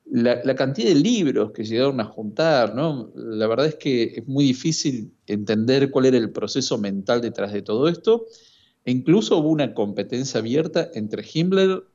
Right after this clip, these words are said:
y Rosenberg en cuanto a este tipo de saqueo. Porque el saqueo de obras de arte, de muebles, de objetos valiosos, bueno, eh, digamos, tiene un sentido económico, pero el saquear libros,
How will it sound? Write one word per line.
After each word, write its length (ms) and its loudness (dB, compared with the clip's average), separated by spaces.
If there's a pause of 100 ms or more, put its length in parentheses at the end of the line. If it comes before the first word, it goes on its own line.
y 220 -4
Rosenberg 880 -2 (560)
en 200 -4
cuanto 420 -2
a 60 2
este 240 0
tipo 300 -4
de 80 -2
saqueo. 640 -2 (560)
Porque 280 0
el 80 0
saqueo 300 -2
de 60 6
obras 300 4
de 160 2
arte, 720 -2 (120)
de 220 -8
muebles, 960 -2
de 80 -8
objetos 380 -4
valiosos, 500 0
bueno, 380 0 (360)
eh, 260 -6 (360)
digamos, 320 2
tiene 180 4
un 140 6
sentido 420 0
económico, 800 -2 (520)
pero 400 0
el 140 -6
saquear 420 -2
libros, 800 0